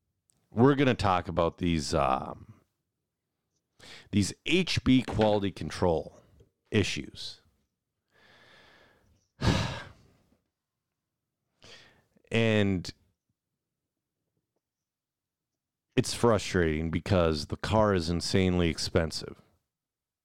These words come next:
When the car is that expensive, you are not allowed the mistakes they're making.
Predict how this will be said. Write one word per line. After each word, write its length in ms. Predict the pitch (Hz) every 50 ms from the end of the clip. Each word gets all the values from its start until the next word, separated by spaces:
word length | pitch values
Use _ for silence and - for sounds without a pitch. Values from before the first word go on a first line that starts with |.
| _ _ _ - - - - - - - _ -
When 140 | - 95 98
the 80 | 98 -
car 340 | - - 117 147 156 170 180
is 200 | 160 117 98 -
that 260 | 117 107 110 113 110
expensive, 800 | 101 - - - - - 104 101 95 - - 104 98 92 87 - - - - - - _ _ _ _ _ _ _ _ _ _ _ _ _ _ _ _ _ _ _ _ _ _ _ _ _ _ _ _ _ -
you 220 | 123 131 147 147
are 120 | 143 131
not 380 | 110 98 98 101 104 107 107 98
allowed 400 | 92 92 92 95 92 92 90 80
the 60 | 85
mistakes 560 | 80 78 - - - - 101 87 80 - -
they're 180 | - 92 80 73
making. 460 | 73 82 78 76 71 - - - -